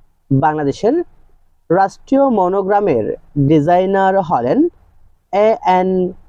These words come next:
সাহা। বাংলাদেশে এক্সপোর্ট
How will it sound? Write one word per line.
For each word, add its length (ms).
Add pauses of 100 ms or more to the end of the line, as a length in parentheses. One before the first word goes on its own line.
(220)
সাহা। 640 (1400)
বাংলাদেশে 800 (140)
এক্সপোর্ট 560